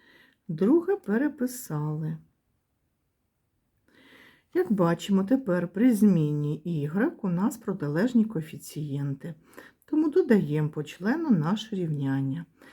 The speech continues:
Два х додати два х буде чотири х,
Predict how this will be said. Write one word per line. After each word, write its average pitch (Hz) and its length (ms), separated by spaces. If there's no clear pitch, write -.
Два 233 320
х - 640
додати 175 500
два 151 400
х 151 380
буде 147 220
чотири 139 760
х, - 300